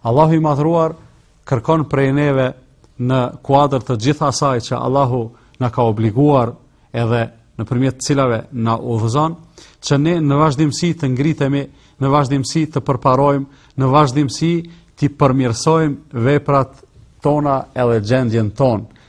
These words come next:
Lidhur me këtë, Allahu i madhruar thot: "Huwa alladhi khalaqa al-mauta wal hayata liyabluwakum ayyukum ahsanu amala."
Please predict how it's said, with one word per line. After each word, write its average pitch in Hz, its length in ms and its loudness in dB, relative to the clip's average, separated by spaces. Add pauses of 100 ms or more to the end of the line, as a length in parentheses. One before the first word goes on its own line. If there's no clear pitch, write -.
Lidhur 139 320 2
me 127 160 -4
këtë, 139 380 0 (100)
Allahu 131 400 0
i 120 80 0
madhruar 120 480 0
thot: 147 400 -2 (480)
"Huwa 135 160 2
alladhi 127 480 0
khalaqa 131 500 -2
al-mauta 117 600 -2
wal 113 260 0
hayata 120 580 -2 (260)
liyabluwakum 117 1040 0
ayyukum 113 600 -4
ahsanu 107 560 -8
amala." 98 480 -4